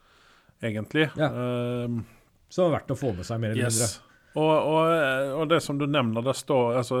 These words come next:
Speaker 1: man, kameraene ruller oppover mot, eh, Captain Marvel, som står oppe på trappa til, eh,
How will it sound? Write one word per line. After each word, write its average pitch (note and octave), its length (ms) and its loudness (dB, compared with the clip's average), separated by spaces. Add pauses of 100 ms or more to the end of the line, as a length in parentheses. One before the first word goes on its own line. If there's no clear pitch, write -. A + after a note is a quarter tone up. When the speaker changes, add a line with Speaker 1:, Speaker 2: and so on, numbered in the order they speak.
Speaker 1:
man, B2+ 880 -6
kameraene A2 560 -4
ruller A2 340 -2 (140)
oppover G2+ 500 -6 (560)
mot, A2 380 -6
eh, G#2+ 140 -2
Captain G#2+ 380 -10
Marvel, F#2+ 300 -8
som G#2 140 -10
står G2+ 420 -6
oppe G2 180 -12
på - 140 -18
trappa - 400 -12
til, G2+ 260 -10
eh, G#2 360 -6